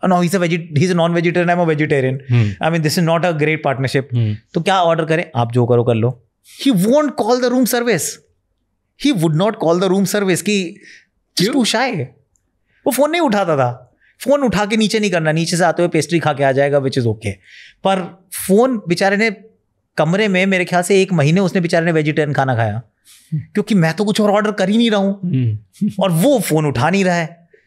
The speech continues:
Speaker 1: तो जब आप जो कहोगे कर दोगे, तो फिर तो इन-, वेजिटेरियन ही आने वाला है, फिर तो नहीं आएगी, चिकन नहीं आ सकता है भाई। तो that was a very different धोनी, पर, uh, but I, I mean, carefree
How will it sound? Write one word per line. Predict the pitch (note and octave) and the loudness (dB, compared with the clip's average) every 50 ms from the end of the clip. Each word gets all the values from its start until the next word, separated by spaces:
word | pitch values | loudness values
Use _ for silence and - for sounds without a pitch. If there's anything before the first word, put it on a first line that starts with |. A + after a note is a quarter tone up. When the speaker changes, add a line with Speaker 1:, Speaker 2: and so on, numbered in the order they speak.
| _ - | _ -4
Speaker 1:
तो | G3 | -2
जब | E3 D3+ A3 G#3+ - - | 0 0 -2 -2 -2 -2
आप | B2+ C#3+ G3 A#3 A#3+ | -2 0 0 0 0
जो | F#3+ F3 A#3 C4 | 0 2 0 0
कहोगे | B3 G3 D#3 F3+ G3 G3 A#3 | 0 0 0 0 2 0 0
कर | A#3+ - G#3 G3 | -2 -2 -2 -2
दोगे, | F3+ G3+ A3 G3+ A#3 | 0 0 0 0 0
तो | - C4 A#3 | -2 -2 -2
फिर | - G#3+ G#3 | -2 -4 -2
तो | - C4 A#3 | 0 0 0
इन-, | G#3 G3 F#3+ F3+ F3 - - C#3+ | 2 2 0 -2 -4 -8 -6 -4
वेजिटेरियन | D3 C#3+ C#3+ F#3+ G3+ C4+ D4 D4 D4+ C#4+ | -4 -2 -2 -2 -2 -2 -2 0 0 0
ही | G#3 | -2
आने | D3 B2 B2 B2 | 0 0 0 2
वाला | B2 C3 E3 G#3 | 2 2 2 0
है, | A#3 A3 G3 | 0 0 0
फिर | G#3 G#3 | -2 -2
तो | G#3 - D4+ | -2 -2 -2
नहीं | D4+ D#4+ F4 E4 | 0 0 0 0
आएगी, | G3+ E3 D3+ C#3+ C#3+ D3 D3 | 2 2 0 0 0 -2 -2
चिकन | C#3+ D3+ C#3+ - C#3+ C#3 | -2 -2 -2 -2 0 0
नहीं | C#3+ D#3+ E3+ | 0 0 2
आ | D3 B2+ | 0 0
सकता | A#2 B2 - - B2 | 0 -2 -2 -2 0
है | |
भाई। | A2 G#2+ B2+ F3 - - - _ - - - - - - - - _ _ _ - | 2 2 2 0 -2 -4 -12 _ -20 -20 -20 -20 -20 -20 -20 -20 _ _ _ 0
तो | A#3 A#3+ A#3+ A3 E3 C3 - - - _ _ - - - - - - - E3 | 2 2 2 2 0 -2 -4 -8 -12 _ _ -12 -10 -10 -10 -10 -8 -4 0
that | E3+ G3 A#3+ E4+ | 0 2 2 2
was | F4 F4+ F#4+ G3 | 2 0 0 0
a | D#3+ | 0
very | D3 C#3+ D#3+ F#3 G#3+ F#3+ | 0 0 0 0 0 0
different | D3 C#3+ C#3 - - F#3+ F3 D3+ | -2 -2 -2 -2 -2 -2 0 0
धोनी, | C3 B2+ C3+ D#3 F#3 F3 E3 | 2 2 2 0 0 0 0
पर, | E3+ F3+ | 0 0
uh, | D#3 D3 C#3+ C#3 B2+ B2 B2 A#2+ A#2+ B2 A#2+ - _ _ _ - - | 0 0 2 2 4 2 2 0 0 -4 -8 -12 _ _ _ -6 -2
but | - G3 G3 F3 | 0 2 2 0
I, | D3+ - - _ _ _ _ _ _ _ - - - - | -2 -6 -14 _ _ _ _ _ _ _ -20 -12 -6 -2
I | D3 D#3 | -2 0
mean, | D#3 C#3+ B2+ A#2 A2+ - _ _ _ _ _ _ - - - - _ _ _ _ _ _ _ _ _ _ _ _ _ _ _ _ _ _ _ - | 0 0 -2 -4 -8 -12 _ _ _ _ _ _ -20 -20 -20 -20 _ _ _ _ _ _ _ _ _ _ _ _ _ _ _ _ _ _ _ -2
carefree | F#3+ G#3 B3 C#4 - - - D4+ D#4+ | 0 0 0 -2 -2 -4 -2 -2 -2